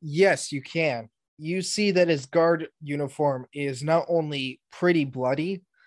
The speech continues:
but that there's some torn spots on them, and that at those torn spots, it looks like there's,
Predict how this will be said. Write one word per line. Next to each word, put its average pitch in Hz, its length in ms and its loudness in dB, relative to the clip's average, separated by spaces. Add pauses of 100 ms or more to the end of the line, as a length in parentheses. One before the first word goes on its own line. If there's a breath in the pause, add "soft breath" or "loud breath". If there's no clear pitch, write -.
(340 soft breath)
but - 220 -2
that 151 260 2
there's 151 300 4
some 127 240 -6
torn 160 400 -6
spots - 720 -6 (100)
on 120 280 -8
them, 110 360 -12
and 123 180 -8
that 127 260 -2 (340)
at 151 220 -2
those 135 200 -6
torn 139 280 -6
spots, 143 480 -2
it 139 140 -10
looks 143 280 -8
like 143 240 -2
there's, 123 380 -6